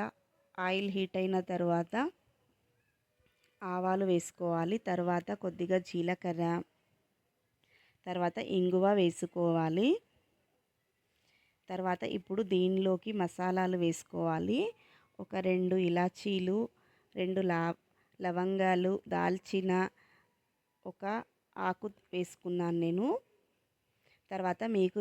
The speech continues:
ఇష్టమైన వెజిటేబుల్స్ వేసుకోవాలి. తర్వాత పచ్చిమిర్చి వేసుకున్నాను. మసాలాలు వేసిన తర్వాత పచ్చిమిర్చి వేయాలి. Actually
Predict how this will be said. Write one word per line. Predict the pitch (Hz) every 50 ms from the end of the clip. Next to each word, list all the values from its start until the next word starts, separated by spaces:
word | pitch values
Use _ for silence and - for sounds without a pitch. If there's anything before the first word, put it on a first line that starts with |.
| 202 185
ఇష్టమైన | 185 - - - 185 196 196 185 180 175 185 196 233 269 311 - -
వెజిటేబుల్స్ | 220 175 175 - - 196 190 185 185 180 190 202 - - 208 196
వేసుకోవాలి. | 175 170 170 - - - 180 170 165 165 160 160 165 180 226 285 392 494 - _ _ _ _ _ _ _ _ _ _ _ _ _ _ _ _ _ _ _ _ _ _ _ _ _ _ _ _ _ _ -
తర్వాత | 196 185 185 180 - - -
పచ్చిమిర్చి | 190 180 - - 202 196 190 185 180 - - 208 208 202
వేసుకున్నాను. | 185 175 175 - - _ 180 180 180 175 175 165 165 170 185 220 277 392 508 - _ _ _ _ _ _ _ _ _ _ _ _ _ _ _ _ _ _ _ _ 180 180
మసాలాలు | 175 - - 196 196 202 202 196 185 196 214 202 190
వేసిన | 175 170 - - 202 196 196 185 -
తర్వాత | 180 180 180 180 175 175 175 - 233 - -
పచ్చిమిర్చి | 175 - - 185 185 185 180 - - - 208 190 175
వేయాలి. | 170 170 165 165 165 160 165 180 196 196 180
Actually | 175 - - - 180 180 185 180